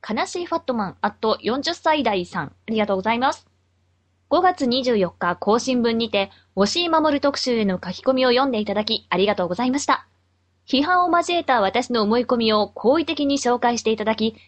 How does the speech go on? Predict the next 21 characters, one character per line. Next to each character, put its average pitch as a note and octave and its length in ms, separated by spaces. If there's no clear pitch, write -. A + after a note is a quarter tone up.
大 A3 220
変 D#4 200
感 E4 160
謝 C#4+ 140
し - 60
て C4 80
お B3+ 40
り A#3+ 80
ま A#3 140
す。 - 140
今 G3+ 220
後 F#3+ 100
の F3+ 160
励 F#3 260
み D4 120
に B3 100
な G#3 80
り A3+ 80
ま C4 100
し - 60
た。 - 220